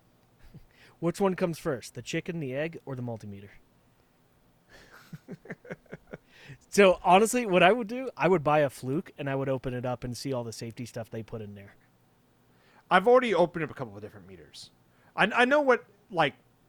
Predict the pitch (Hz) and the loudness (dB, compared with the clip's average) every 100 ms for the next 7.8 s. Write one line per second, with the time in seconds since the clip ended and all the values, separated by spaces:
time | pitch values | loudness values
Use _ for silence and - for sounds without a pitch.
0 | _ - 147 - - 190 170 170 165 143 | _ -2 -2 -4 -16 -8 -6 -4 -4 -8
1 | 151 156 135 143 135 127 - - 120 113 | -8 -8 -2 -2 -2 -4 -12 -6 -4 -2
2 | 110 107 101 - 104 117 104 - 117 101 | -4 -6 -8 -14 -14 -12 -14 -12 -10 -12
3 | - _ _ - 156 156 151 127 _ _ | -14 _ _ -8 -6 -4 -6 -8 _ _
4 | _ _ _ _ _ 156 147 - 160 151 | _ _ _ _ _ -6 -6 -4 -6 -4
5 | 151 139 139 139 - 139 135 123 117 131 | -4 -4 -4 -8 -8 -6 -6 -6 -8 -8
6 | 123 120 117 110 _ _ _ _ _ - | -4 -4 -4 -8 _ _ _ _ _ -6
7 | 123 117 113 107 113 110 107 104 | -6 -6 -8 -12 -14 -12 -12 -14